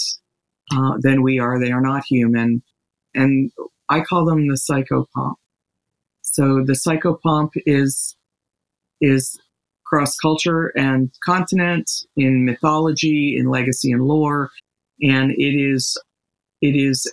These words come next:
a, an archetype that dwells in the threshold to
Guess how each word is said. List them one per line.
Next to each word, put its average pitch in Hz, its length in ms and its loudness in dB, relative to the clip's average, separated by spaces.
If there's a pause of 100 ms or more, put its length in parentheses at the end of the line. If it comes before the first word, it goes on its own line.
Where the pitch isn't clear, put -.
a, 131 420 2 (960)
an 135 100 2
archetype 165 720 0 (1120)
that 135 380 0 (440)
dwells 131 600 -2 (220)
in 135 140 4
the 131 80 2
threshold 123 480 -2
to - 100 -4